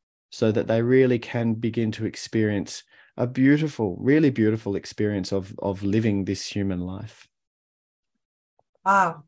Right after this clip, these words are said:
Speaker 2: Jem, thank you so much for being a guest on the podcast. All your links, there will be the main link for your website underneath the video, but in the description will be all your links, uh,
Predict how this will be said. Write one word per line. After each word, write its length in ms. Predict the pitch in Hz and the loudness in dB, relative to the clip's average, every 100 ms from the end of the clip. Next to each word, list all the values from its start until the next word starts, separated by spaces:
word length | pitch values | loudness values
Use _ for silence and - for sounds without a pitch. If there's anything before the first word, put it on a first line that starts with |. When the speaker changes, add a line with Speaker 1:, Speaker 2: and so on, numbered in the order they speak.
| _ _ _ | _ _ _
Speaker 2:
Jem, 300 | 190 196 202 | -10 -8 -8
thank 220 | - 208 220 | -6 -4 -4
you 60 | |
so 180 | 214 202 | -2 0
much 280 | 190 190 - | 2 0 -2
for 120 | 180 | -20
being 220 | 185 185 | -20 -20
a 60 | 180 | -20
guest 280 | 185 175 - | -16 -16 -10
on 120 | 180 | -12
the 80 | 175 | -10
podcast. 560 | 175 180 180 175 175 - - | -2 -2 -2 -8 -8 -8 -4
All 140 | 175 | -2
your 160 | 185 202 | -2 -6
links, 440 | 196 190 220 - | -8 -6 -6 -4
there 160 | 175 165 | -6 -4
will 180 | 170 | -4
be 100 | 165 | -6
the 140 | 165 170 | -8 -6
main 280 | 175 175 175 | -8 -8 -10
link 220 | 175 175 | -12 -10
for 140 | - | -4
your 140 | 170 165 | 0 0
website 440 | 170 170 170 165 170 | 0 -2 -4 -6 -8
underneath 480 | 170 165 170 160 | -10 -8 -10 -12
the 80 | 175 | -12
video, 560 | 165 165 165 170 170 170 _ _ _ _ | -8 -6 -4 -2 -2 -4 _ _ _ _
but 240 | 170 160 - | 0 0 -6
in 120 | 202 | -6
the 120 | 202 | -6
description 580 | 196 170 - 190 - 175 | -6 -6 -6 -8 -10 -8
will 80 | 170 | -6
be 140 | 165 | -2
all 180 | 165 160 | 0 2
your 160 | 165 170 | 0 -4
links, 500 | 160 170 185 - - | -4 -8 -12 -16 -10
uh, 440 | - 156 156 160 | -4 -2 -2 -4